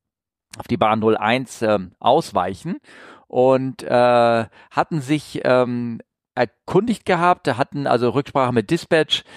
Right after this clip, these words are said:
ähm, äh, nachgefragt, ob das denn die Geschwindigkeiten und das Gewicht, ob das alles okay ist, mit denen sie da irgendwie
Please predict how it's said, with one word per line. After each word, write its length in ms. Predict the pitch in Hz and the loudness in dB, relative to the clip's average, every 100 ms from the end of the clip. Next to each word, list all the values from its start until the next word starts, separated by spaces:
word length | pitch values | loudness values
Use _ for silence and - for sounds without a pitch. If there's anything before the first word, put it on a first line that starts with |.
| - - | -20 -6
ähm, 480 | - 127 123 123 110 _ _ - | 0 2 2 -2 -8 _ _ -16
äh, 360 | - 98 - 120 | -14 -12 -12 -4
nachgefragt, 680 | 120 131 - - 147 139 131 | -2 0 -2 -2 0 0 0
ob 100 | 120 | -4
das 140 | 127 | -4
denn 180 | - 123 | 0 0
die 240 | 110 113 | 0 -2
Geschwindigkeiten 580 | - 110 165 151 139 123 117 | -4 -6 -4 0 0 0 -2
und 80 | 110 | -4
das 140 | - | -2
Gewicht, 320 | 123 151 - | 0 0 0
ob 80 | 104 | -2
das 120 | 117 | -2
alles 200 | 113 113 | -2 -4
okay 260 | 113 - 185 | -2 0 0
ist, 120 | 202 | 0
mit 100 | 135 | 0
denen 120 | 127 | -2
sie 120 | 120 | 0
da 100 | 117 | 0
irgendwie 300 | 110 110 107 | 0 0 -2